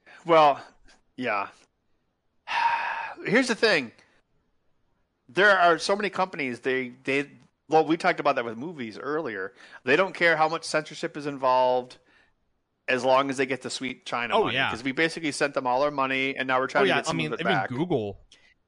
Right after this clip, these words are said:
Speaker 2: you know, their "Don't Be Evil" slogan, they have
Speaker 1: They
Speaker 2: a
Speaker 1: have a
Speaker 2: whole
Speaker 1: s-,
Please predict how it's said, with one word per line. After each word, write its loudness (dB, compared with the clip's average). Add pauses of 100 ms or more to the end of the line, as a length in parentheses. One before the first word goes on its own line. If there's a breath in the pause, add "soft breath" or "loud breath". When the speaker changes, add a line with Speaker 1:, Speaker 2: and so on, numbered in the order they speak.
Speaker 2:
you -8
know, -2
their -2
"Don't -2
Be -4
Evil" -4
slogan, -4
they -2
have -2
Speaker 1:
They 6
Speaker 2:
a 6
Speaker 1:
have 6
a 2
Speaker 2:
whole 2
Speaker 1:
s-, -6